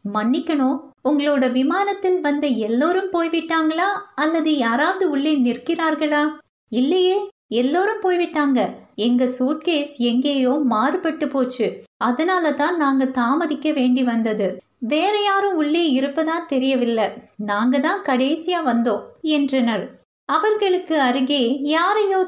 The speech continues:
தேடிக்கொண்டு நின்ற ஒரு பெண் சட்டென்று இவர்களை திரும்பி பார்த்தாள். இவனது நண்பன் முதுகிலே இடித்தான். "பாரடா, அவளின் தலைவெட்டையும் உடுப்பையும். இங்கே நின்றோமென்றால் இவள் எங்களை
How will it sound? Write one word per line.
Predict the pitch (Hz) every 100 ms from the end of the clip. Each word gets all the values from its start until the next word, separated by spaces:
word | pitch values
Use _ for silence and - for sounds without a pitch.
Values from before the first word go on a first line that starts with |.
| 370
தேடிக்கொண்டு | 302 339 403 403 302 285
நின்ற | 254 254 247 247
ஒரு | 233 247 247
பெண் | 247 269 226
சட்டென்று | 247 - 370 381 381 415 339 285
இவர்களை | 254 277 269 254 247 247
திரும்பி | 247 311 415 392
பார்த்தாள். | - 226 220 - 202 196 - - _
இவனது | 262 269 302 269 277
நண்பன் | 262 277 403 370 240 247 254
முதுகிலே | 339 466 466 294 254 254
இடித்தான். | 233 226 254 254 214 196 - - _
"பாரடா, | - 233 262 269 277 311 - -
அவளின் | 220 233 240 233 226 220
தலைவெட்டையும் | 226 220 277 311 262 254 240 269 294
உடுப்பையும். | 240 247 254 262 262 262 -
இங்கே | 220 226 247 302
நின்றோமென்றால் | 254 247 247 302 269 240 233 247 269 - -
இவள் | 226 240
எங்களை | 233 226 269 277